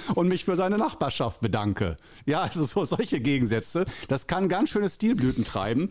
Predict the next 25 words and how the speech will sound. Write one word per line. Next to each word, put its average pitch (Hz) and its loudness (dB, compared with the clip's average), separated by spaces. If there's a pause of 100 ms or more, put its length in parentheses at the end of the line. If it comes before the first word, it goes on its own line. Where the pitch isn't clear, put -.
(420)
Ich 185 2
musste 202 2
oft - 0
schallend 220 0
lachen, 185 2
wenn 131 4
ich 139 0
dann 147 2
so - 0
<laughs> - -10
überlegt 156 2
habe, 139 0
was 156 4
ist 202 2
jetzt 196 2
das 170 -2
Gegen-, 269 4
der 185 2
Gegenteil 240 0
davon? 139 0 (320)
Ganz 339 2
schwer 247 2
so, 127 2
ne? 120 2
Oder 151 2